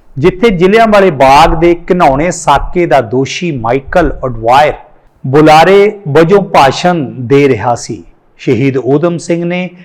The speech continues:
ਆਪਣੇ ਨਾਲ ਛੁਪਾ ਕੇ ਰੱਖੀ ਹੋਈ ਇੱਕ ਰਿਵਾਲਵਰ ਦੇ ਨਾਲ ਉਸ ਨੂੰ ਮਾਰ ਮੁਕਾਇਆ। ਸ਼ਹੀਦ ਊਧਮ ਸਿੰਘ ਵੱਲੋਂ ਮਾਈਕਲ ਅਡਵਾਰ ਦੇ ਕੀਤੇ ਕਤਲ ਨੂੰ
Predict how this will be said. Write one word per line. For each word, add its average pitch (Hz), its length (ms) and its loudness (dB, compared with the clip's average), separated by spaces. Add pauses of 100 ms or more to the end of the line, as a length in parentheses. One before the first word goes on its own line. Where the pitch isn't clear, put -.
(240)
ਆਪਣੇ 202 320 0
ਨਾਲ 160 460 2
ਛੁਪਾ 160 440 0
ਕੇ 180 240 -2
ਰੱਖੀ 131 400 -4
ਹੋਈ 131 380 -2
ਇੱਕ 160 200 -6
ਰਿਵਾਲਵਰ 127 640 -2
ਦੇ 117 140 -10
ਨਾਲ 113 360 -2 (400)
ਉਸ 143 200 -6
ਨੂੰ 120 180 -10
ਮਾਰ 110 380 0
ਮੁਕਾਇਆ। 95 540 -14 (460)
ਸ਼ਹੀਦ 175 420 2
ਊਧਮ 214 300 4
ਸਿੰਘ 208 320 -2
ਵੱਲੋਂ 202 220 4
ਮਾਈਕਲ 156 580 2
ਅਡਵਾਰ 131 440 2
ਦੇ 151 200 -4
ਕੀਤੇ 147 420 -6 (140)
ਕਤਲ 180 320 0
ਨੂੰ 104 200 -10